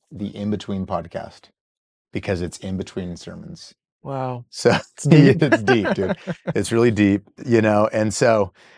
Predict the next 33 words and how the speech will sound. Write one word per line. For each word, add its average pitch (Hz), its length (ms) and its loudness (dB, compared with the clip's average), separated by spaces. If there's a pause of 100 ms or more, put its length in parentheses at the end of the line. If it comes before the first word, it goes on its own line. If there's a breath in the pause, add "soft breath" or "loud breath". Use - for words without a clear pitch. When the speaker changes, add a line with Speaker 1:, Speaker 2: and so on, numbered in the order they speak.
Speaker 1:
I 123 60 -4
mean, 147 140 0
the 160 40 4
idea 160 240 6
is 151 80 2
just 139 220 -2
like, 117 240 0
like 120 160 -4
I 123 60 -2
was 117 100 -8
telling 120 320 -2
you, 117 180 0
you 110 160 -2
know, 104 120 -2
on 98 100 -2
the 92 80 -8
side, 135 400 0
is 92 120 -8
just 98 200 -10
that 95 140 -8
there's 98 240 -8
things 120 260 -4
that 104 120 -2
we 101 120 -4
wanna 95 240 -6
talk 92 280 -6
about 90 280 -6
sometimes 92 460 -10
that - 160 -8
I 127 100 0
wanna 120 240 0
talk 90 240 -4
about, 87 360 -6